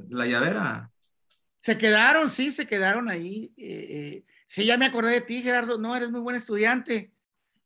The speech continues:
Speaker 2: Eh, ya nos vamos a ver, te lo adelanto. Nos vamos a ver el próximo miércoles porque les voy a poner examen.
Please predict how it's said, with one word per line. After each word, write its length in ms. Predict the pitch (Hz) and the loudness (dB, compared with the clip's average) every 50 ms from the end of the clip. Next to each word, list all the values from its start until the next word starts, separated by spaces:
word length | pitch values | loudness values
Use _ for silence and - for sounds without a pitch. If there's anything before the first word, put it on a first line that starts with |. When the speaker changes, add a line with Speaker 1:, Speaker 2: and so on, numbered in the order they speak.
| _ - | _ -12
Speaker 2:
Eh, 500 | 180 175 180 175 180 175 180 180 180 175 175 | -8 -6 -4 -2 -2 -2 -2 -2 -2 0 2
ya 120 | 220 226 | 2 4
nos 120 | 262 262 | 4 4
vamos 240 | 254 262 262 269 220 | 4 4 2 2 2
a 60 | 240 240 | 2 2
ver, 140 | 240 240 - | 2 0 0
te 80 | 247 | -2
lo 80 | 233 220 | 0 0
adelanto. 640 | 202 208 214 226 254 277 262 - 240 220 202 170 _ _ _ _ _ _ _ _ - | 0 0 2 2 0 0 -2 -4 -6 -8 -8 -8 _ _ _ _ _ _ _ _ -12
Nos 160 | 180 190 196 | -8 -4 -2
vamos 240 | 202 208 240 254 226 | 0 0 0 2 2
a 40 | 247 | 2
ver 80 | 254 254 | 2 2
el 40 | 254 | 0
próximo 360 | 254 247 - 262 262 269 262 | -2 -2 -2 -2 -4 -2 0
miércoles 420 | 254 254 240 233 233 262 262 - | 0 0 0 0 -2 -4 -6 -6
porque 260 | - 233 202 196 - | -6 -8 -8 -6 -4
les 120 | 180 175 170 | -4 -4 -4
voy 140 | 170 185 196 | -2 -2 -4
a 80 | 202 196 | -4 -4
poner 180 | 165 165 170 | -6 -8 -8
examen. 500 | 175 - - - 208 226 262 247 214 - | -6 -6 -2 0 0 0 0 -2 -6 -10